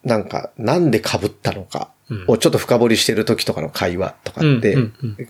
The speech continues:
Speaker 1: 結構ね、面白いじゃないですか。グループも出てくるし。
Speaker 2: うん。そうっすね。確かに。
Speaker 1: ああいう、「さっきのああだったよね」みたいな。
Speaker 2: うんうん。
Speaker 1: 「あ、あ、あ、そんな風だった」みた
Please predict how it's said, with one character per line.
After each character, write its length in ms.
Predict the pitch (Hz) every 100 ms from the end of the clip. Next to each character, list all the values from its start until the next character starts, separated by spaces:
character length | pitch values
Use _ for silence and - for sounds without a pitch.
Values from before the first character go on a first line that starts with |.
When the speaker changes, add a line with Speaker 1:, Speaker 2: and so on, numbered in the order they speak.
| -
Speaker 1:
結 220 | 147 143
構 300 | 101 85 - - - -
ね、 260 | 117 - -
面 180 | 104 120
白 260 | - 120
い 140 | 92 - _
じ 100 | -
ゃ 40 | -
な 60 |
い 20 |
で 60 | -
す 120 | -
か。 160 | - -
グ 140 | 104 113
ル 140 | 147
ー 40 | 110
プ 60 |
も 120 | 87
出 100 | 82
て 100 | -
く 120 | - -
る 80 |
し。 280 | - - - -
Speaker 2:
う 40 |
ん。 20 |
そ 100 | -
う 20 | -
っ 20 |
す 160 | - -
ね。 220 | 107 - - - _ _ _ _ -
確 120 | -
か 40 | 113
に。 60 |
Speaker 1:
あ 20 | 104
あ 20 |
い 160 | 95 98
う、 140 | - - _ _ _ _ _ -
「さ 160 | - -
っ 40 |
き 100 | 104
の 80 | 101
あ 140 | 107
あ 20 |
だ 120 | 131 120
っ 80 |
た 100 | -
よ 60 | 110
ね」 240 | 95 95 - _
み 60 |
た 120 | - 98
い 100 | 98
な。 220 | 107 123
Speaker 2:
う 40 |
ん 40 | 120
う 0 |
ん。 340 | 110 113 101 - -
Speaker 1:
「あ、 240 | - - - -
あ、 160 | -
あ、 60 | 110
そ 160 | - 151
ん 40 |
な 60 | 165
風 140 | 156
だ 60 | 107
っ 40 |
た」 160 | - 95
み 60 | 120
た 120 | -